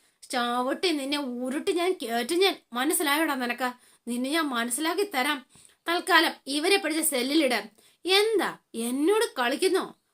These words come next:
മര്യാദയ്ക്ക് ഭവ്യമായിട്ട് വേണം പെരുമാറാൻ, മനസ്സിലായോടാ? നിന്നെ മനസ്സിലാക്കി തരാം. ഇവന്റെ എന്താ ചാർജ് ചെയ്യണമെന്ന് നമുക്ക് തീരുമാനിക്കാം"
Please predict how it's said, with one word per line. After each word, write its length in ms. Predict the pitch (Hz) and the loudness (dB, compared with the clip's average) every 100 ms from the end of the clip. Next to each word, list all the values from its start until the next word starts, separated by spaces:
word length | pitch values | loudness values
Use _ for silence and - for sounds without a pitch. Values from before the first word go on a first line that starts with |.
| - | -12
മര്യാദയ്ക്ക് 1120 | 220 233 233 240 247 269 254 262 269 - 262 180 _ _ _ _ 208 | -6 -2 -2 -2 -4 -2 0 0 0 -2 -2 -4 _ _ _ _ -4
ഭവ്യമായിട്ട് 920 | 247 269 254 269 415 320 277 294 349 | 2 2 2 6 8 8 4 2 0
വേണം 280 | 285 285 349 | 0 2 2
പെരുമാറാൻ, 560 | 294 233 233 226 214 - | 0 -2 -2 -2 -6 -8
മനസ്സിലായോടാ? 1080 | 226 226 220 247 277 320 262 285 330 302 214 233 | -6 -2 -2 -2 0 0 2 2 2 2 0 -6
നിന്നെ 280 | 254 254 | -4 -4
മനസ്സിലാക്കി 760 | 262 254 208 214 233 330 330 403 294 | -4 -4 -6 -4 0 2 2 0 -2
തരാം. 320 | 254 285 254 - - - _ - | -2 -2 -6 -20 -20 -20 _ 0
ഇവന്റെ 260 | 453 427 392 | 4 6 6
എന്താ 220 | 349 330 | 6 4
ചാർജ് 340 | 339 320 285 294 | 2 2 2 2
ചെയ്യണമെന്ന് 340 | 302 302 285 | 0 0 -2
നമുക്ക് 320 | 233 285 427 | -2 -2 0
തീരുമാനിക്കാം" 580 | 349 302 285 277 277 262 | 0 0 0 -2 0 -2